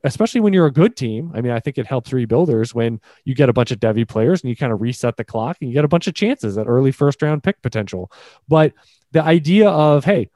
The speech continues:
how about you go for good N F L profile when you have that option, especially when you have guys that are multi-years out and, and things like that on the Devy front with trading?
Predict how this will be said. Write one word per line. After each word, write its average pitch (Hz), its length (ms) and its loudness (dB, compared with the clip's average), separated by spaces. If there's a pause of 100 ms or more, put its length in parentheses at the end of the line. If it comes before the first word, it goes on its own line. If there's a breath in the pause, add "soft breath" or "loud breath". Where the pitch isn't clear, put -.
(160)
how 185 120 -4
about 311 100 2
you 277 100 4
go 220 160 2
for 165 160 -2
good 156 220 0
N 156 100 0
F 156 140 -2
L 233 160 0
profile 113 720 -4 (240)
when 147 400 0
you 143 100 0
have 156 120 0
that 127 160 0
option, 139 460 -4
especially 330 360 -4
when 240 100 -2
you 185 80 0
have 160 160 -2
guys 156 300 -2
that 139 80 -4
are 117 80 -4
multi-years 123 680 -2
out 156 380 2 (320 loud breath)
and, 135 160 -2
and 131 180 -2
things 170 220 -2
like 127 200 -2
that 143 180 0
on 120 160 -2
the 117 80 -2
Devy 127 320 0
front 110 280 -4
with 123 220 -4
trading? - 380 -4